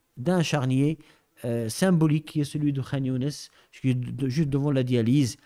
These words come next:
parce qu'il y avait avec moi l'infirmier qui a filmé cette,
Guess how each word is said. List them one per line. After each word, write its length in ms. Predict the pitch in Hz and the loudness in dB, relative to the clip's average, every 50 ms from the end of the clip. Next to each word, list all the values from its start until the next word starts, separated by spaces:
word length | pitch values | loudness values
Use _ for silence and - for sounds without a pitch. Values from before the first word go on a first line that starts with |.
| - - - _ _ _ - | -20 -20 -20 _ _ _ -6
parce 120 | 135 - | -4 -2
qu'il 120 | - 196 | 0 0
y 0 | |
avait 120 | 190 185 196 | 2 2 2
avec 200 | 190 180 180 175 | 2 0 0 0
moi 160 | 180 180 185 | 0 0 2
l'infirmier 680 | 202 208 175 - - 175 170 165 165 165 170 180 180 175 - - - _ - | 2 0 -2 0 -2 -2 0 0 2 4 4 2 2 0 -4 -12 -20 _ -4
qui 100 | - 165 | 0 0
a 60 | 160 | 0
filmé 580 | 156 - - - - - 190 170 170 175 180 185 | 0 -2 -8 -8 -4 -2 0 2 2 2 2 2
cette, 420 | 170 - - 165 147 - - 143 | 0 0 -2 -2 -2 -2 -4 -6